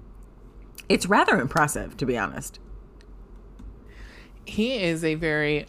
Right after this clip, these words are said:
Speaker 2: I'm, I, I will say probably, he look, he's very thin.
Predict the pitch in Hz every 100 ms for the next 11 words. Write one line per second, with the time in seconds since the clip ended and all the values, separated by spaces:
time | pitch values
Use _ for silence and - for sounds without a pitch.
0 | - 185 190 - 190 185 214 185 170 -
1 | 170 160 - 160 156 160 160 151 - 185
2 | 196 170 - 185 165 180 208 - 147 196